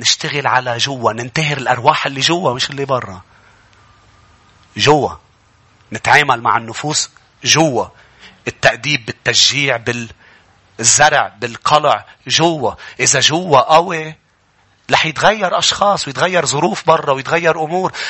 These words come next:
بس أنت عم تقوى وتقوى بداخل جسد المسيح.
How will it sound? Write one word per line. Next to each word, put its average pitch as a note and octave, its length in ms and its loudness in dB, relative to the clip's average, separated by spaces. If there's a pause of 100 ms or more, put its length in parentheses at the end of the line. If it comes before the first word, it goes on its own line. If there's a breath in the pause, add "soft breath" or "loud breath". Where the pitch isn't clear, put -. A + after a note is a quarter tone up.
(180 loud breath)
بس A#2+ 180 0
أنت D#3+ 180 -4
عم B2+ 220 0
تقوى B2+ 420 -4
وتقوى A#2 500 -4 (1200 loud breath)
بداخل A2+ 520 0 (1300)
جسد C3+ 440 2
المسيح. B2+ 600 -10